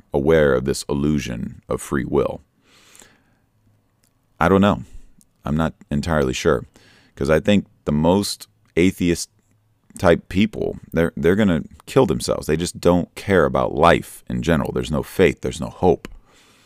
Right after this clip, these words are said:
And that is the bedrock and foundation of religion to an,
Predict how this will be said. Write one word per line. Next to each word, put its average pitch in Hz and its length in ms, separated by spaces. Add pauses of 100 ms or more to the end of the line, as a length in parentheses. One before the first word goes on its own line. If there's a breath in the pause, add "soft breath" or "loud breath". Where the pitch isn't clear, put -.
(240 loud breath)
And 71 140
that 92 160
is 76 120
the 65 280
bedrock 82 580
and 65 140
foundation 71 640
of 60 240
religion 62 680
to 67 140
an, - 100